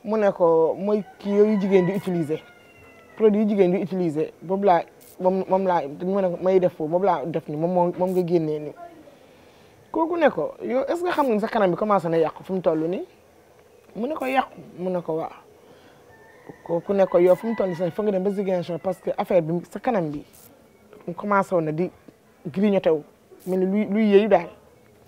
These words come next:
Mu ne ko, "Yow produit bi ngay def nii lan moo ci nekk?" Moom ci boppam sax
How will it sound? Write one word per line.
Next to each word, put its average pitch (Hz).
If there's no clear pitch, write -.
Mu 220
ne 277
ko, 262
"Yow 247
produit 269
bi 240
ngay 254
def 240
nii 190
lan 226
moo 214
ci 190
nekk?" 170
Moom 180
ci -
boppam 196
sax 160